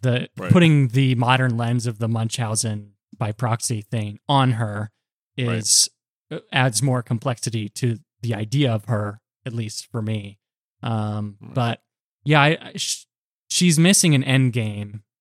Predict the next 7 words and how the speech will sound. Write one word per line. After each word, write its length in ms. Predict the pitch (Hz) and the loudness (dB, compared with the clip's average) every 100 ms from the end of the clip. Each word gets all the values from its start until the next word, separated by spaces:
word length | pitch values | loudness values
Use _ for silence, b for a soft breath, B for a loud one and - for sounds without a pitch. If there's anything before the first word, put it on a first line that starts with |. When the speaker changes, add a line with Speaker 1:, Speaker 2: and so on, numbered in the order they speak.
| _ | _
Speaker 1:
though 340 | 120 117 - - _ - | -6 -6 -8 -18 _ -6
for 100 | 110 | -4
me. 260 | 110 - _ _ _ _ - | -6 -10 _ _ _ _ -10
Speaker 2:
Yeah, 360 | 131 110 90 - | -4 -2 -4 -4
yeah, 340 | 190 175 113 - | -2 -2 -2 -4
and 240 | 151 151 _ | -6 -6 _
it, 200 | 151 143 | -6 -6